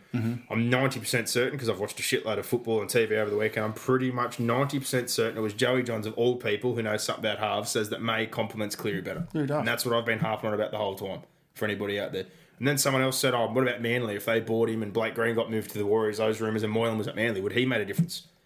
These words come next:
Speaker 2: So what, Blake Green, who did all the kicking,
Speaker 1: Well, it
Speaker 2: constructed
Speaker 1: doesn't. It
Speaker 2: everything,
Speaker 1: doesn't.
Speaker 2: it
Speaker 1: It doesn't because, again, when you're looking at, does he compliment T-, Cherry Evans?
Speaker 2: No, he doesn't.
Speaker 1: <clears throat>
Speaker 2: Green
Speaker 1: They're
Speaker 2: does all
Speaker 1: similar
Speaker 2: the
Speaker 1: players.
Speaker 2: dirt work for him. That's why I'm sitting there just going, "What?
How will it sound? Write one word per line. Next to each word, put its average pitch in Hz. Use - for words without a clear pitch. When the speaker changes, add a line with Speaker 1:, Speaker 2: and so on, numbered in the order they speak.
Speaker 2:
So 131
what, 117
Blake 127
Green, 117
who 120
did 113
all 123
the 117
kicking, 117
Speaker 1:
Well, 139
it 131
Speaker 2:
constructed 139
Speaker 1:
doesn't. 127
It 123
Speaker 2:
everything, 123
Speaker 1:
doesn't. 147
Speaker 2:
it 139
Speaker 1:
It -
doesn't 143
because, 127
again, 127
when 123
you're 123
looking 127
at, 113
does 127
he 123
compliment 117
T-, 135
Cherry 120
Evans? 135
Speaker 2:
No, 147
he 143
doesn't. 160
Speaker 1:
<clears throat> -
Speaker 2:
Green 196
Speaker 1:
They're 156
Speaker 2:
does -
all 151
Speaker 1:
similar -
Speaker 2:
the 143
Speaker 1:
players. 143
Speaker 2:
dirt 147
work 143
for 123
him. 101
That's 127
why 147
I'm 135
sitting 175
there 185
just 160
going, 175
"What? 147